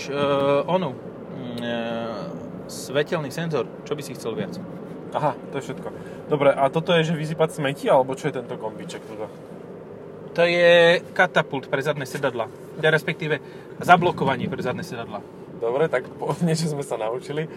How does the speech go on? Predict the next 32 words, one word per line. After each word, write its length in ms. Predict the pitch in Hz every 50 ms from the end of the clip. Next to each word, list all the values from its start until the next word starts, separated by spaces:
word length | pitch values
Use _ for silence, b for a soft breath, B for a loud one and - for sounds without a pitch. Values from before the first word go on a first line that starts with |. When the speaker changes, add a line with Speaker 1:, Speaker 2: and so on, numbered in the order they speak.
| B B B B
Speaker 2:
Tie 120 | - - 143
lesklé 340 | 143 165 170 - - 170 156
pla-, 240 | - 147 143 151
plasty 380 | 143 - - 147 147 143 - 165
sú 120 | 151 -
presne 380 | 151 - 170 185 185 - 185 160
tam, 180 | 160 151 143 147
kde 140 | 156 143 147 143
by 80 | 135 131
mali 200 | 139 143 143 127
byť. 220 | - 110 151 160 - - - - - - - -
Speaker 1:
Áno. 200 | 143 147 135 120 - - - - -
Speaker 2:
To 80 | -
je 100 | 139 131
super, 380 | - - - - 143 170 190 - - - - - - - - - - -
z 80 | - -
toho 140 | - 123
sa 140 | 123 120 117
teším. 420 | - - 107 - - 180 190 190 185
Speaker 1:
A 120 | - 120
má 180 | 131 139 156 175
to 120 | 170 180 -
A 140 | - 151 160
S 160 | - 180 160 139
G. 200 | 123 117 104 101 - - - - - - - - - - - - - - - - - - - -
Speaker 2:
To 60 | 110
je 80 | 101 -
čo? 100 | - 95 87 B B B B B B B B
Speaker 1:
Automatic 680 | - - 117 139 151 165 180 160 151 139 - - 135 -
Stop 280 | - - - 139 - 160
and 120 | 135 123
Go. 220 | 110 135 147 135